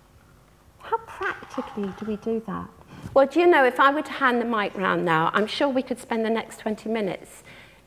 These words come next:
talking about that. Thinking of examples of people we know who denied themselves, took up the cross, and followed Jesus.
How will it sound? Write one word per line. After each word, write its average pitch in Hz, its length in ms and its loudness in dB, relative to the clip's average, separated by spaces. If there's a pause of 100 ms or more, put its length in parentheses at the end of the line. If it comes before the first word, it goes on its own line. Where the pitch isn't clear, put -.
talking 339 420 0
about 151 340 -8
that. 160 240 -14 (420)
Thinking 453 460 8
of 320 80 4
examples 285 680 2
of 233 80 -12
people 285 300 -2
we 285 280 0
know 165 420 -2 (320)
who 254 140 4
denied 320 540 6
themselves, 185 540 2 (100)
took - 180 0
up - 160 0
the 269 80 -4
cross, 180 420 2 (640)
and 214 220 4
followed 190 420 2
Jesus. 202 600 -2